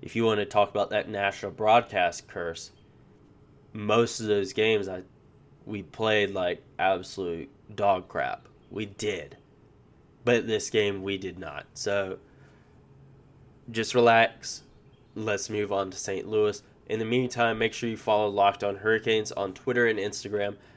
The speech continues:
at L O underscore Hurricanes,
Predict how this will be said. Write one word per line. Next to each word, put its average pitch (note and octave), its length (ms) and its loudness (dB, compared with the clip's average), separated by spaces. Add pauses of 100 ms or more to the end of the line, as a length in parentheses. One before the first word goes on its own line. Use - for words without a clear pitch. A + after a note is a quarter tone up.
(140)
at F#2+ 360 2
L F#2+ 240 0
O F#2+ 220 -2
underscore F2+ 640 -8
Hurricanes, A2+ 840 4